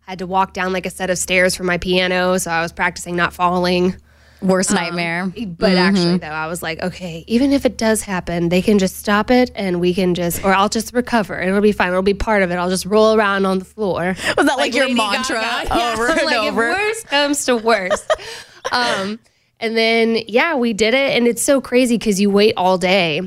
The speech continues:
Speaker 1: and then
Speaker 2: Yeah.
Speaker 1: the song's over with in, like, three minutes.
Speaker 2: Right.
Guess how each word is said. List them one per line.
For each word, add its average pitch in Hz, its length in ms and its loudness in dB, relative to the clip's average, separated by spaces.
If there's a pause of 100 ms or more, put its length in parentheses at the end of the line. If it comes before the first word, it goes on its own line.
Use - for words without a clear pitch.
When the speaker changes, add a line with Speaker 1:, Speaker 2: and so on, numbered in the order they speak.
(160)
Speaker 1:
and 196 200 2
then 165 280 4
Speaker 2:
Yeah. - 120 -4
Speaker 1:
the 190 120 -10
song's 208 380 0
over 185 320 2
with 170 200 -4
in, 175 80 -6
like, 156 220 -2
three 180 200 -4
minutes. 170 420 2
Speaker 2:
Right. 202 480 -2